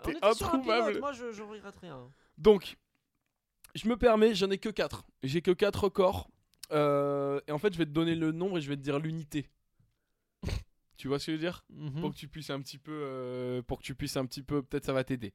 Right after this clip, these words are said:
Speaker 2: Vas-y.
Speaker 1: On commence par six arts martiaux.
Speaker 2: C'est-à-dire ?
Speaker 1: Six arts martiaux.
Speaker 2: D'accord. C'est quoi la question ?
Speaker 1: Bah, il faut trouver la catégorie qui corre-, quelle est la question ? C'est un Jeopardy, genre.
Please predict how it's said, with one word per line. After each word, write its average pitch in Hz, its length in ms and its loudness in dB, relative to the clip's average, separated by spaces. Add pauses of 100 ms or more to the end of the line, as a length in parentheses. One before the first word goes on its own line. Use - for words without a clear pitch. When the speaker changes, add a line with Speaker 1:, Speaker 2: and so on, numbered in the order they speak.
Speaker 2:
Vas-y. 120 460 -8
Speaker 1:
On 156 120 2
commence 214 440 4
par - 180 -4
six 320 500 -10
arts 226 160 -2
martiaux. 165 460 -6 (1900)
Speaker 2:
C'est-à-dire ? 160 440 -8 (160)
Speaker 1:
Six 294 380 -4
arts 190 120 2
martiaux. 165 380 -4 (580)
Speaker 2:
D'accord. - 540 -10 (220)
C'est - 140 -20
quoi 147 120 -10
la 139 80 -8
question ? 135 300 -14 (280)
Speaker 1:
Bah, 131 200 0
il 123 60 -4
faut - 160 -8
trouver 196 340 -4
la 135 180 -4
catégorie 147 500 -4
qui - 100 -18
corre-, 143 200 -2 (360)
quelle 165 160 -2
est 175 60 0
la 139 120 0
question ? 175 220 -4
C'est 127 140 -6
un 123 100 0
Jeopardy, 143 500 -4
genre. 113 200 -14